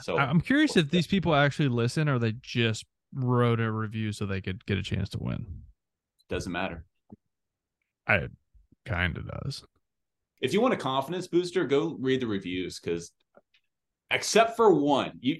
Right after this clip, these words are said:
Speaker 1: I tagged you in the Twitter post already. This, this one kinda
Speaker 2: That wasn't
Speaker 1: grabbed my
Speaker 2: bad, though. That wasn't bad.
Speaker 1: It wasn't, it wasn't great.
Speaker 2: It wasn't bad.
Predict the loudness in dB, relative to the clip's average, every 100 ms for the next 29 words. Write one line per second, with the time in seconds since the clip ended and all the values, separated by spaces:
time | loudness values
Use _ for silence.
0 | -2 -2 0 2 0 0 -2 -4 -6 -10
1 | -14 -6 -2 -2 -2 -6 -6 -10 -10 -12
2 | -16 _ 4 4 6 4 4 2 2 4
3 | 4 6 4 4 4 4 8 8 6 4
4 | 2 2 2 0 0 0 0 -2 -2 -2
5 | -4 -4 -4 -2 0 4 6 6 4 2
6 | -6 0 4 6 4 2 2 2 2 -2
7 | _ _ _ _ _ 2 6 6 6 4
8 | 2 2 0